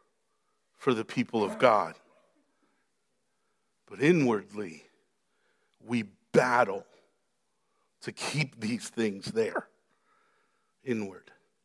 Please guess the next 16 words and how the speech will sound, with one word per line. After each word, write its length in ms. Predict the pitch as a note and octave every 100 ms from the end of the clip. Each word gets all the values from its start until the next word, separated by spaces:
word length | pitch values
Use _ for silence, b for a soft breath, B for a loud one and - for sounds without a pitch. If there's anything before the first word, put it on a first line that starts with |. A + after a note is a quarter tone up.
| _ _ _ _ _ _ _ _ _ _
until 260 | G#2+ - A#2+
the 120 | A#2+
day 240 | A#2 B2
comes 540 | A#2+ A#2 G#2+ G2+ - -
when 180 | G#2 G#2
all 480 | F#2+ A2 A2+ G#2+
of 180 | G2 E2
it, 260 | E2+ _ - - _ _ _ _
not 260 | G2+ A#2+ -
part 240 | C#3+ B2
of 100 | A#2+
it, 160 | B2 - _ _ _ _ _ _ _ _ _ _ _
but 120 | - _ _
all 320 | C3 C3+ C3+ A2+
of 140 | F#2+
it, 180 | G2+